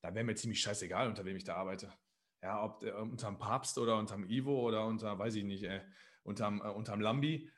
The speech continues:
das ist mir, das ist mir dann ziemlich egal, ne? Ähm, wichtig wäre ja, dass ich meine, meine Ideen und meinen Austausch da reinbringe. Und damit würde ich ja versuchen, Prozesse zu verändern. Wenn ich sehe, das geht nicht, dann würde ich da gar nicht erst anfangen. Aber das, äh, ist doch völliger Quatsch, jetzt, dass ich da beim M S V anfange. Aber, aber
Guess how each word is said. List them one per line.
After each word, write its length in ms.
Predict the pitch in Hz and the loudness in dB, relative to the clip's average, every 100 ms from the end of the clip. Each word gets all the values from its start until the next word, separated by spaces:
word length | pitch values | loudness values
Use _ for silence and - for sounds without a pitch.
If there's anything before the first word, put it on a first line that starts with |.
| - | -12
das 160 | 104 | -10
ist 180 | 117 - | -6 -4
mir, 100 | 127 | -2
das 120 | 113 | -2
ist 140 | - 120 | -2 -2
mir 80 | 113 | 0
dann 140 | 107 | 0
ziemlich 260 | - 113 110 | -2 -2 0
egal, 320 | 113 139 90 | 2 2 0
ne? 220 | 113 107 | -4 -4
Ähm, 680 | 101 104 104 104 104 95 - 95 | -4 -4 -4 -4 -6 -8 -10 -10
wichtig 380 | 101 123 127 110 | -6 -6 -4 -4
wäre 120 | 117 | 0
ja, 280 | 120 117 117 - _ - - | 0 0 -4 -16 _ -16 -6
dass 160 | 107 | -4
ich 140 | 107 117 | -2 0
meine, 420 | 104 107 104 98 | 2 2 0 -2
meine 220 | 101 98 | -2 -4
Ideen 400 | 95 107 156 107 | -2 0 0 0
und 120 | 101 | -2
meinen 200 | 98 98 | -4 -2
Austausch 400 | 90 143 - 110 | -2 0 -2 -2
da 80 | 104 | 0
reinbringe. 420 | 98 98 95 95 - - _ _ | 0 0 -2 -4 -8 -20 _ _
Und 140 | 98 | -4
damit 280 | 113 113 107 | 0 0 0
würde 80 | 117 | -2
ich 60 | 110 | -4
ja 60 | |
versuchen, 320 | 110 110 110 107 | -4 -6 -6 -8
Prozesse 360 | - 143 - | -6 -6 -6
zu 120 | - | -8
verändern. 400 | 107 101 104 98 - - - | -6 -4 -4 -6 -8 -18 -6
Wenn 100 | 104 | -2
ich 140 | 107 | 0
sehe, 160 | 117 113 | 2 0
das 180 | 113 - | 0 -2
geht 200 | 139 139 | -2 -2
nicht, 140 | 120 | -2
dann 100 | 113 | 0
würde 80 | 113 | 0
ich 60 | 117 | 0
da 80 | 110 | 0
gar 120 | 110 | 0
nicht 120 | 107 | 0
erst 100 | 101 | 0
anfangen. 320 | 120 127 98 - _ _ _ - | -2 -2 -6 -8 _ _ _ -6
Aber 200 | 90 90 | 0 0
das, 300 | 87 - 101 | 0 -6 -8
äh, 360 | 92 87 90 | -6 -4 -4
ist 140 | 101 131 | -4 -4
doch 60 | |
völliger 260 | 123 120 92 | -2 -4 -2
Quatsch, 280 | - 113 101 | -2 -2 -4
jetzt, 140 | - | -4
dass 80 | 95 | -6
ich 60 | |
da 120 | 92 90 | -4 -4
beim 120 | 92 | -4
M 100 | 90 | -6
S 100 | - | -4
V 120 | 98 | -2
anfange. 360 | 95 92 85 85 | -2 -4 -8 -8
Aber, 240 | 85 85 - - - | -8 -10 -14 -18 -4
aber 260 | 101 98 | 0 0